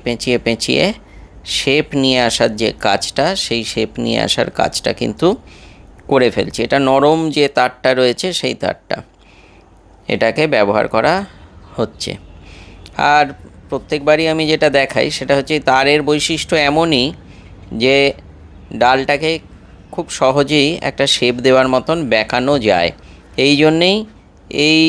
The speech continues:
তামার কোটিংয়ের মতন দেখতে লাগে, আদপে অ্যালুমিনিয়ামই দেওয়া রয়েছে। এই যে তারগুলো পাওয়া যায় অনলাইনে, এটার জন্য একটা শর্টস রয়েছে, আপনারা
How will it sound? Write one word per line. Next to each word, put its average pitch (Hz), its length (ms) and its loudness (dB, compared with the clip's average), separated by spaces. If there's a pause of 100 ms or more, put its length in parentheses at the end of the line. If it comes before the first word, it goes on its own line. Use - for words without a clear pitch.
(800)
তামার 131 400 2 (120)
কোটিংয়ের 160 720 -4
মতন 160 240 -4 (120)
দেখতে 131 340 0
লাগে, 117 260 2 (300)
আদপে 135 340 2 (460)
অ্যালুমিনিয়ামই 135 800 2
দেওয়া 120 260 6
রয়েছে। 117 340 2 (920)
এই 123 140 6 (500)
যে 117 80 4 (100)
তারগুলো 113 400 0 (120)
পাওয়া 101 240 4
যায় 104 220 4
অনলাইনে, 101 420 0 (340)
এটার 123 240 0
জন্য 135 140 0 (100)
একটা 131 160 0 (100)
শর্টস 123 300 2 (160)
রয়েছে, 120 280 0 (100)
আপনারা 127 360 2